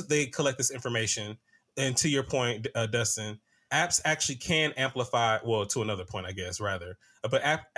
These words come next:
apps actually can amplify our biases and even our subconscious biases. And the, one of the things they bring up in this part is racism, which is really real because,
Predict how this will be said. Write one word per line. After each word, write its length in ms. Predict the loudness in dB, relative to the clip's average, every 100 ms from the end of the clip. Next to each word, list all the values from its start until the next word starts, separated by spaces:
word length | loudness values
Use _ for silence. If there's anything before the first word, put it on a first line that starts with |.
| -4 2
apps 320 | 2 2 2
actually 380 | 2 2 0 -2
can 400 | -4 0 0 0 -2
amplify 420 | -2 0 2 2
our 160 | 2 0
biases 760 | 2 2 4 2 2 0 -2 -6 _ _
and 420 | 2 2 2 0 -6 -2
even 460 | 0 2 2 2 0
our 140 | 0
subconscious 560 | 2 0 0 -2 -2 -4
biases. 680 | -4 -4 -4 -6 -4 -4 -6 _ _
And 500 | -2 0 2 0 -4 -10 -16 -14 -6
the, 100 | -2
one 160 | 0 -2
of 80 |
the 40 | -2
things 200 | -2 0
they 100 | 0
bring 220 | 0 0
up 100 | -2
in 80 | -4
this 220 | 0 -2
part 400 | 0 0 0 -2
is 240 | -4 -6 -4
racism, 540 | -4 -4 -4 -8 -10
which 320 | -4 -2 -2
is 160 | -6 -2
really 200 | -2 0
real 260 | 0 0 -2
because, 640 | -2 0 0 0 -2 -2